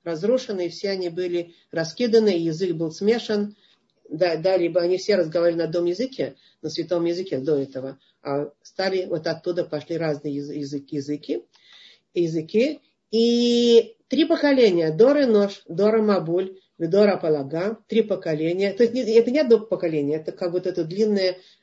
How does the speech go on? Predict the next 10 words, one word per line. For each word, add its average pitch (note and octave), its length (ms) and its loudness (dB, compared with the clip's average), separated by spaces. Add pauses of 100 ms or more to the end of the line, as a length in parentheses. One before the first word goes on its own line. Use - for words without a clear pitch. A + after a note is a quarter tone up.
(220)
такой E3 220 -8
период, G#3 420 4
который D3+ 300 -4
захватывает E3+ 600 -4
несколько D#3+ 500 -6
вот, D3 280 -10
э, C#3 260 -4 (480)
значит, D3 380 -6
частей D3 360 -6
человечества. F#3 640 -6